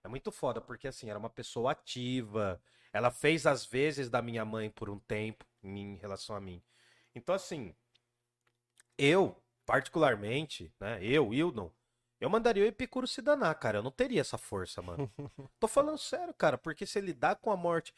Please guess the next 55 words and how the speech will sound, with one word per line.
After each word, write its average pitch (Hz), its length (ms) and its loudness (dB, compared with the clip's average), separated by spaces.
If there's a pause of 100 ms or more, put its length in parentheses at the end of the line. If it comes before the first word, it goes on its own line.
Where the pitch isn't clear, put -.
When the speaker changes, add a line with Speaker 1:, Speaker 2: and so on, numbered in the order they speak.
(340)
Speaker 1:
Cara, 202 280 2
eu, 175 220 -2
eu, 185 100 -2
assim, 151 360 -4
antes, 202 320 -2
quando 160 160 -4
era 156 100 -2
moleque, 156 260 -4
eu 175 60 -8
falava, 180 300 -6
"Ah, 160 40 -4
não 165 100 -10
tenho 208 180 -4
medo 170 180 -6
da 135 100 4
morte, 101 340 -4
tenho 117 160 -8
medo 127 160 -6
da 143 80 2
morte 135 220 0
dos 135 100 -12
meus 170 220 -4
pais." - 540 -2 (300)
É 92 60 -10
o 98 60 -4
que - 100 -20
todo 165 220 0
mundo 180 180 -2
fala 131 260 2
quando 127 240 -6
é 127 40 -2
pequeno. 90 600 -6 (140)
Speaker 2:
É. 185 220 -6 (240)
Speaker 1:
Mas, 208 120 -4
cara, 196 360 4
hoje 175 200 4
eu 285 60 2
tenho 339 180 2
medo 302 160 0
da 202 120 6
morte, 131 420 2
mano. 95 460 -6
<laughs> - 0 -
Pela, 175 240 6
pelas 190 340 4
merda 156 300 4
que - 100 -2
eu 143 60 4
já 135 160 4
fiz, 175 500 -6 (340)
as 131 120 -2
experiências 147 540 -2
que 139 100 -6
eu 120 80 -2
tive, 170 520 -8